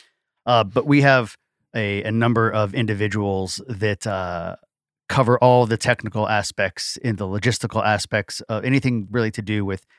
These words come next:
putting on the performance, from getting the gear to the site, doing site surveys, site recons, uh, all the staging,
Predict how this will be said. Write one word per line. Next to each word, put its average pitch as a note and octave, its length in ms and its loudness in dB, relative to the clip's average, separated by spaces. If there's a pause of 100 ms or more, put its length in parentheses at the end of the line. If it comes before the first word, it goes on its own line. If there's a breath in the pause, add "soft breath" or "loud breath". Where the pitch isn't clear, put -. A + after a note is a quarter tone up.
(200)
putting A#2+ 280 0
on A2 120 0
the G2+ 80 -4
performance, G2 760 -6
from F#2+ 360 -6 (380)
getting C3+ 280 0
the A#2 80 -2
gear A#2+ 360 0
to A#2+ 180 -2
the A2 100 -2
site, A#2 380 0
doing A2 280 -2
site A2 360 -2
surveys, G2+ 460 -4
site G#2 220 -4
recons, G2+ 640 -6 (520)
uh, G2 240 -2 (180)
all C3 220 6
the A#2+ 80 0
staging, A#2 640 0